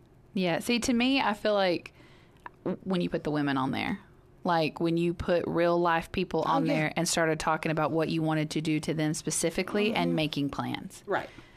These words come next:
Speaker 1: Before you even did the Google search or the law enforcement search, that to me, one hundred percent you should go.
Speaker 2: Right.
Speaker 1: Like, done deal.
Speaker 2: Yeah.
Speaker 1: That's the bow on top.
Speaker 2: Yeah.
Speaker 1: But
Speaker 2: I mean, and because it's not a thought anymore.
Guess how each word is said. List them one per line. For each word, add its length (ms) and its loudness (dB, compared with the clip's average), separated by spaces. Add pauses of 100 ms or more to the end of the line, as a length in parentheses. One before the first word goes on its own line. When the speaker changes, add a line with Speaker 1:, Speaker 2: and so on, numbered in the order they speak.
(240)
Speaker 1:
Before 300 2
you 160 2
even 280 2
did 160 0
the 80 0
Google 300 0
search 300 -2 (100)
or 140 2
the 280 2 (320)
law 180 2
enforcement 380 -2
search, 240 -2
that 260 2
to 100 0
me, 220 2
one 260 0
hundred 240 0
percent 300 0
you 120 0
should 160 -2
go. 220 2 (240)
Speaker 2:
Right. 260 0 (240)
Speaker 1:
Like, 300 0 (200)
done 200 2
deal. 240 -2 (240)
Speaker 2:
Yeah. 240 -6
Speaker 1:
That's 200 0
the 100 0
bow 160 4
on 120 2
top. 240 -2 (180)
Speaker 2:
Yeah. 180 -2 (720)
Speaker 1:
But 220 0
Speaker 2:
I 80 0
mean, 300 0
and 280 -2
because 360 -2
it's 160 -6
not 380 0
a 80 -8
thought 340 0
anymore. 520 -4